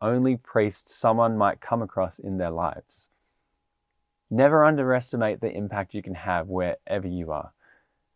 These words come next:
and know that you are fully capable and fully qualified. And, you know, sometimes I can doubt myself, like, life <laughs> gets crazy and I can question, "Oh, am I really called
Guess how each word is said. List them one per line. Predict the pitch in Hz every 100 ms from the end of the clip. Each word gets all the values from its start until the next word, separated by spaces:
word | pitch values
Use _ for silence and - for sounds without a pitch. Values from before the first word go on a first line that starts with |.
| _ -
and | 120
know | 123 131
that | 120
you | 120 104
are |
fully | - _ 127 127 131
capable | - 113 104 98 98 98
and | 87 90
fully | - 98 98 98 90 _ _ _ _
qualified. | - 87 80 71 71 87 _ _ _ _ _ _
And, | - 113
you | 127
know, | 127
sometimes | 143 175 185 175
I | 175
can | 175 156
doubt | 156
myself, | 110 95 95 92
like, | 107 90
life | 127 135 -
<laughs> |
gets | 151 - -
crazy | - 113 117 113
and | 107
I | 107
can | 110
question, | - 110 - 107 104
"Oh, | 120 113 123
am | 117
I | 113
really | 107 117 120
called | - 117 107 107